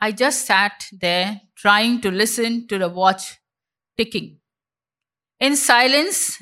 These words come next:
it was much easier to listen to it and direct the search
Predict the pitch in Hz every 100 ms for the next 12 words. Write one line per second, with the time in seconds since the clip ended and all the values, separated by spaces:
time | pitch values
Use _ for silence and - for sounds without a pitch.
0 | _ _ 226 226 214 208 - 208 240 240
1 | 214 233 233 226 226 196 185 208 226 214
2 | 185 175 185 - _ _ _ _ _ 196
3 | 196 202 214 233 240 - 202 185 175 -
4 | 247 214 220 220 -